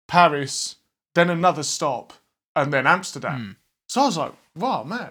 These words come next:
Speaker 1: like,
Speaker 2: Raw, man,
Speaker 1: that's
Speaker 2: yeah.
Speaker 1: cool." So, right, so I got on,
Speaker 2: Oh,
Speaker 1: and
Speaker 2: oh,
Speaker 1: then I
Speaker 2: raw.
Speaker 1: got into my, and I had a carriage, right? It, it, like, it, it, I had a area. What do you call them? Like a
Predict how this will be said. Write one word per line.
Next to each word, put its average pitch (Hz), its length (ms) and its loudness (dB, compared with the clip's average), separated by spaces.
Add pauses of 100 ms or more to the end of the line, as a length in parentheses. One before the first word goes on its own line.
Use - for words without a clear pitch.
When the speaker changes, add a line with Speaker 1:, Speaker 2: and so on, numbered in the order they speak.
Speaker 1:
like, 131 200 -10
Speaker 2:
Raw, 147 220 0
man, 104 100 -6
Speaker 1:
that's 175 160 -2
Speaker 2:
yeah. 160 220 -8
Speaker 1:
cool." 170 100 -14 (340)
So, 175 320 2 (400)
right, 175 280 -6
so 156 140 -6
I 160 40 -6
got 220 200 0
on, 165 380 2 (300)
Speaker 2:
Oh, 156 80 -8
Speaker 1:
and 156 540 -8
Speaker 2:
oh, 160 160 4
Speaker 1:
then 175 180 2
I 175 120 -2
Speaker 2:
raw. - 20 0
Speaker 1:
got - 220 4
into 185 180 -4
my, 180 260 2
and 175 140 6
I 196 80 12
had 226 320 4
a 180 80 0
carriage, - 640 -4
right? 220 260 -8 (220)
It, 170 220 -6
it, 175 60 -6
like, 175 220 6
it, 180 260 0
it, 170 200 -16 (140)
I 160 140 2
had 170 280 -2
a 147 380 -6 (320)
area. 156 480 0
What 160 140 -8
do - 80 -12
you 175 60 -14
call 233 140 -8
them? 127 240 -16
Like 135 220 -12
a 131 360 -8